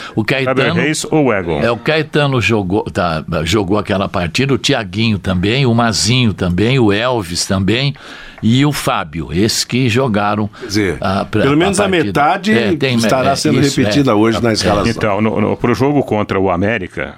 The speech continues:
Speaker 2: hou-, houve até uma dúvida, né? Se jogaria o Leandro Melo, que é volante de origem, ou o Roberto, atacante. Como o time tava jogando em casa, jogou o Roberto.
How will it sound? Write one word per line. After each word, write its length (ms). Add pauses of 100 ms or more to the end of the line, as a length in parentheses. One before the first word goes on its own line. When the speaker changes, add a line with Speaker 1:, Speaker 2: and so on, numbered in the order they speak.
(120)
Speaker 2:
hou-, 280
houve 180
até 160
uma 180
dúvida, 440
né? 220
Se 180
jogaria 440
o 40
Leandro 400
Melo, 360 (380)
que 120
é 80
volante 560
de 100
origem, 540 (460)
ou 200
o 40
Roberto, 560
atacante. 600
Como 220
o 40
time 200
tava 180
jogando 360
em 80
casa, 360
jogou 340
o 40
Roberto. 540